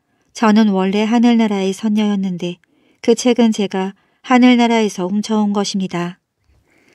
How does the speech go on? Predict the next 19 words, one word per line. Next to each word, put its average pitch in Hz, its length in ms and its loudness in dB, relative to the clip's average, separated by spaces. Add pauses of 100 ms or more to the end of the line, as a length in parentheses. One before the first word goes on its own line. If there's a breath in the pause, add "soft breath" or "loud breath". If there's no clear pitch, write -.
(140)
그 226 220 4
책을 226 600 0
가지고 196 720 -4
나쁜 185 360 -2
짓을 220 300 0
참 214 220 -4
많이 175 280 -4
저질렀지요. 196 840 -2 (640)
하지만 220 480 0
지난번에 190 800 -4 (280)
선비님께서 220 1040 0 (300)
저를 208 360 0
살려주신 220 680 0
뒤 175 260 -10 (460)
저도 214 360 2
마음을 196 440 0
착하게 226 520 -4
먹게 170 340 -4
되었습니다. 185 800 -4